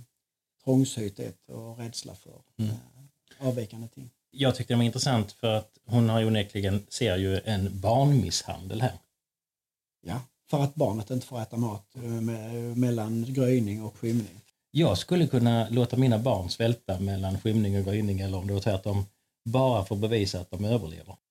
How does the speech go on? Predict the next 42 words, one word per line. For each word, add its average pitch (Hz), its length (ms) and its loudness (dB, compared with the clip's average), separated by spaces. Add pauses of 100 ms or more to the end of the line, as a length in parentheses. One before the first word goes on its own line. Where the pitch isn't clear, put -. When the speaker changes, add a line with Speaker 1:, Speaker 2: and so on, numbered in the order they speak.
Speaker 1:
Ja, 170 140 4
men 180 80 4
detta 180 200 4
är 151 40 6
ju, 160 80 6
detta 170 280 2
är 180 80 4
så, 170 120 0
det 165 120 4
är 175 40 2
så 170 120 0
dumt 139 340 4
så 147 120 -2
att 143 160 -2
jag 147 100 2 (100)
vet 143 260 0
inte 156 180 0
riktigt 143 280 -4
vilken 135 380 2
skinka 156 360 2
jag 127 80 2
ska 131 140 -4
sitta 139 260 -2
på 123 160 -4
i - 40 0
den 113 80 0
här 117 80 -2
stolen, 120 420 0
men, 135 200 6
eh, 139 100 6 (300)
Speaker 2:
<laughs> - 280 -20
Speaker 1:
jag 147 120 0
kan 170 140 2
inte 170 160 4
se, 160 260 4
detta 170 420 4
är 185 40 2
en 170 140 4
tradition 165 540 4
som 139 180 2
muslimer 131 600 2
tycker 120 460 -2